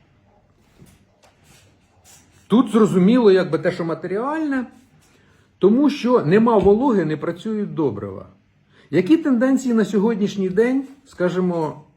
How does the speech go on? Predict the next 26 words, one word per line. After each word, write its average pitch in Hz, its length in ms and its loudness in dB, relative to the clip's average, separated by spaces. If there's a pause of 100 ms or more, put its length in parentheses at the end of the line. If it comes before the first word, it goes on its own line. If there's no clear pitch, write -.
(380)
з - 180 -20
півдня 233 720 0 (120)
чи 190 140 0
зі 160 180 -2
сходу 226 640 -2 (180)
на 175 160 0
захід 214 500 0 (100)
і 196 120 -2
на 202 140 2
північ? 180 640 -2 (1800)
<clears throat> 147 240 -2
Є 170 180 2
фактом, 247 640 -4 (680)
що 151 500 0 (1160)
ситуація 160 800 -2
на 160 120 -6
півдні 220 460 -4
і 190 60 -6
на 185 120 -2
сході 185 480 -4
зміщується 156 960 -6 (520)
на 139 140 -4
північ 170 560 -8 (420)
і 143 80 -6
на 156 180 -4
захід. 117 640 -6